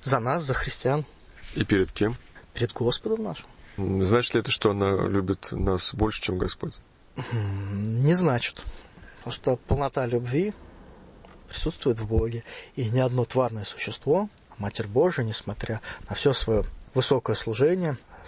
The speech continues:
Speaker 1: существо тварное. Поэтому не может любовь Матери Божией сопоставляться с божественной любовью к нам.
Speaker 2: Тогда зачем надо предстательство перед тем, кто любит нас больше, чем она сама?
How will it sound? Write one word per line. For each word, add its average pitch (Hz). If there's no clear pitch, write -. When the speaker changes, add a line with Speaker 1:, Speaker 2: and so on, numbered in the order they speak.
Speaker 1:
существо -
тварное. 110
Поэтому 113
не 117
может 143
любовь 117
Матери 120
Божией 120
сопоставляться 117
с 110
божественной 117
любовью 120
к -
нам. 95
Speaker 2:
Тогда 101
зачем 98
надо 90
предстательство -
перед 95
тем, 110
кто -
любит 92
нас -
больше, 92
чем 92
она 90
сама? 90